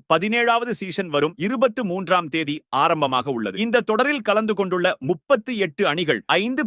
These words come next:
பிரிவுகளாக பிரிக்கப்பட்டுள்ளன. இதில் தமிழக அணி குரூப் பி-யில் இடம்பெற்றுள்ளது. இந்த தொடருக்கான தமிழக அணி சில தினங்களுக்கு முன்னர் அறிவிக்கப்பட்டது. தமிழக அணிக்கு ஷாருக் கான் கேப்டனாகவும் துணை கேப்டனாக சாய் சுதர்சனும் நியமிக்கப்பட்டுள்ளனர். இந்த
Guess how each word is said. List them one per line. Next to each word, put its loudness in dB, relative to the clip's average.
பிரிவுகளாக 0
பிரிக்கப்பட்டுள்ளன. -4
இதில் 0
தமிழக 4
அணி 0
குரூப் 4
பி-யில் -2
இடம்பெற்றுள்ளது. -2
இந்த 2
தொடருக்கான 0
தமிழக 2
அணி -2
சில -2
தினங்களுக்கு -2
முன்னர் 0
அறிவிக்கப்பட்டது. -2
தமிழக 4
அணிக்கு -2
ஷாருக் 2
கான் 0
கேப்டனாகவும் 0
துணை 0
கேப்டனாக 0
சாய் 0
சுதர்சனும் -4
நியமிக்கப்பட்டுள்ளனர். -4
இந்த 0